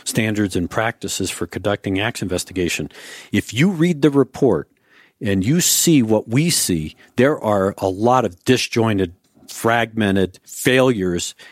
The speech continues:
in the presentation of all of the facts, conditions, and circumstances.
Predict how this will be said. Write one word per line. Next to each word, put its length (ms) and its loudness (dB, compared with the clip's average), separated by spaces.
in 420 4
the 100 0
presentation 760 0
of 200 -2
all 280 2
of 140 -2
the 160 0
facts, 380 -4
conditions, 480 0
and 120 -4
circumstances. 840 -4